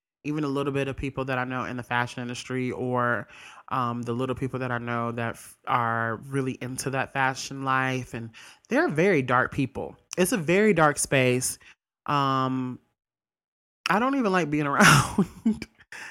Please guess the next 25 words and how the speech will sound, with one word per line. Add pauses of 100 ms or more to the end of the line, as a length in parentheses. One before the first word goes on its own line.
(140)
those
type
of
people,
fashion
designers.
I
don't, (1000)
uh, (520)
it's,
it's,
it's
a
very,
um, (120)
even
musicians,
producers, (640)
all
of
that, (1000)
actors, (760)
hell,
managers, (500)
um,